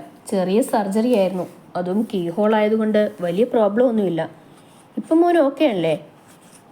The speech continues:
"ഓക്കെയാണ് മമ്മ." സെർവന്റ് ജ്യൂസുമായി വന്നപ്പോഴാണ് അവൾ അവൻ്റെ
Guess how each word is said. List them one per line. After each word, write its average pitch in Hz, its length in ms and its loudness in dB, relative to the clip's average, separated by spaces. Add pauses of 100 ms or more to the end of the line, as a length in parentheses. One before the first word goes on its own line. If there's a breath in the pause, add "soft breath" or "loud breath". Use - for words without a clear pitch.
(180)
"ഓക്കെയാണ് 359 480 2
മമ്മ." 311 260 4 (840)
സെർവന്റ് 196 680 0 (200)
ജ്യൂസുമായി 262 580 2
വന്നപ്പോഴാണ് 226 640 0 (260)
അവൾ 185 180 -4
അവൻ്റെ 190 340 -2